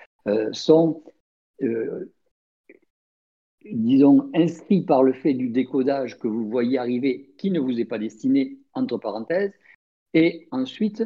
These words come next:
euh, le, le décodage interne qui vous est destiné, que vous pouvez,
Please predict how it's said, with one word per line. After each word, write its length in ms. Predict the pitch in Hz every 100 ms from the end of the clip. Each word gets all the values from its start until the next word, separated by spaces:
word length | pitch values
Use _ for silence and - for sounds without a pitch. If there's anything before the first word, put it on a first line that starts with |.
| - _ _ 120
euh, 220 | 113 -
le, 340 | 139 131 143 135
le 160 | 135
décodage 560 | 143 147 156 151 131 - 135
interne 540 | 120 120 156 131 113
qui 160 | - 196
vous 180 | 165
est 80 | 139
destiné, 580 | 113 120 - 120 190 214
que 100 | 165
vous 180 | 147 139
pouvez, 520 | 123 123 190 214